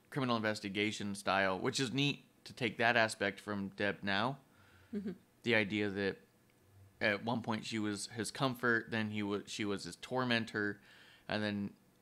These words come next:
Speaker 1: last
Speaker 2: Mm-hmm.
Speaker 1: episode she was, like, trying to help brainstorm, so she was, like, brain trust, and now she's, like, his personal investigator.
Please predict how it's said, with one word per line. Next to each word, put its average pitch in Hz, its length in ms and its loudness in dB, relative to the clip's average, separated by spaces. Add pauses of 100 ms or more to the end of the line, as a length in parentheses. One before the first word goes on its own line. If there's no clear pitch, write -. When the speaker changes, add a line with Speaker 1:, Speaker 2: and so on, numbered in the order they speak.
(220)
Speaker 1:
last 120 540 4
Speaker 2:
Mm-hmm. - 80 -4
Speaker 1:
episode 110 500 0
she 113 120 -2
was, 101 220 -2
like, 98 380 2 (720)
trying 123 460 2
to 113 60 2
help 110 280 -2 (200)
brainstorm, 117 880 0
so - 140 -8
she 104 140 -6
was, 104 120 0
like, 104 180 -4
brain 113 220 0
trust, 107 260 -2
and 98 140 -4
now 117 240 2
she's, 104 280 -4
like, 104 260 0 (180)
his 135 120 -2
personal 101 480 -2
investigator. 85 760 -2